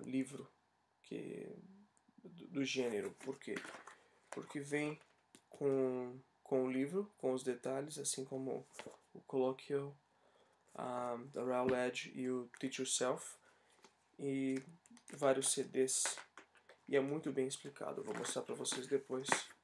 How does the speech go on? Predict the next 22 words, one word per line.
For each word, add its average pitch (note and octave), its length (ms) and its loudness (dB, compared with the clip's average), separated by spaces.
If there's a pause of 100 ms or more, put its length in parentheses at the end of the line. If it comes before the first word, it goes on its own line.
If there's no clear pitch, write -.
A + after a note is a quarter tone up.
com D#2 120 -12
o D2+ 60 -14
tempo. D2+ 280 -10 (960)
Então, D3+ 300 2
esse E3 200 6
é F3 40 4
o - 20 2
material E3 360 2
que E3 80 -6
eu D#3+ 40 -8
tenho E3 260 0
aqui - 340 0
comigo. D#3 680 0 (280)
Ah, A#2 200 2
sem G#3 320 6
contar G3 560 0 (160)
que - 80 -12
eu - 80 -4
tenho F3+ 600 -2 (3500)
esse F3+ 180 -2
dicionário D#3 500 4
aqui B3+ 220 -4